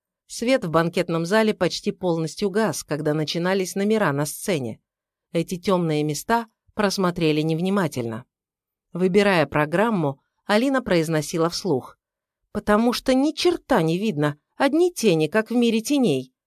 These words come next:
Где же это мир теней? А, это же ад! Осветлить! Какой же программой? Ладно, тестируем все программы.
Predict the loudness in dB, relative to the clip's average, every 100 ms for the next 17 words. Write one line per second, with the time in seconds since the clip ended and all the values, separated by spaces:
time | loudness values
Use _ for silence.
0 | _ _ -6 0 2 4 2 2 -2 -4
1 | _ 0 2 2 -2 0 2 0 0 -2
2 | 0 -2 _ _ -6 0 0 2 0 2
3 | 4 4 2 -4 -20 _ _ _ -10 -8
4 | -6 -6 -6 -6 -6 -6 -14 -18 _ _
5 | _ -8 -4 -2 0 0 0 0 2 2
6 | 2 -2 -4 _ _ _ -4 0 2 2
7 | 0 -2 -6 _ _ -2 -2 0 2 2
8 | 0 -2 0 2 0 0 0 0 0 -6